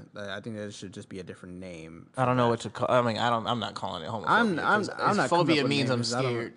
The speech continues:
Speaker 2: or you're scared 'cause I'm, I'm not homophobic or against gay people at all. So I don't, I mean, I guess it would mean,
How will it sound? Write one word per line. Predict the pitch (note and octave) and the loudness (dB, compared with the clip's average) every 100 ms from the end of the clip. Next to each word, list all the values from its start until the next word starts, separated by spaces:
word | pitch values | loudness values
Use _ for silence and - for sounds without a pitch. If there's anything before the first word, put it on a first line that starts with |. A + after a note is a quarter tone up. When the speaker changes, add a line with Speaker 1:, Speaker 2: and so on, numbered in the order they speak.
| - | -8
Speaker 2:
or | B2 A#2+ A#2 | -6 -6 -8
you're | B2+ B2 | -6 -4
scared | - - B2+ A#2+ A#2+ | -4 -4 -2 -2 -6
'cause | B2 A#2 | -8 -6
I'm, | A#2 A2+ | -6 -6
I'm | A#2+ | -6
not | A#2+ A#2 - _ _ _ A#2+ | -6 -6 -10 _ _ _ -12
homophobic | A#2 G#2+ A#2 A2+ A2+ A2 | -10 -8 -8 -8 -10 -12
or | - A2+ G#2+ - | -10 -8 -8 -10
against | A2+ A2+ A2 A#2 | -12 -12 -10 -12
gay | A2+ | -12
people | A2 A2+ A2+ | -12 -14 -12
at | A2+ | -10
all. | A2 A2 | -10 -12
So | - A2+ A2+ - _ _ _ _ _ _ _ _ - | -12 -12 -12 -16 _ _ _ _ _ _ _ _ -4
I | B2+ | 0
don't, | C3 A#2+ | 0 0
I | B2 | 0
mean, | B2 | 0
I | A#2+ | -2
guess | A#2 C3+ C3+ | 0 0 0
it | |
would | B2 A2+ | -4 -4
mean, | A#2 A2+ A2 G#2 | -4 -4 -6 -10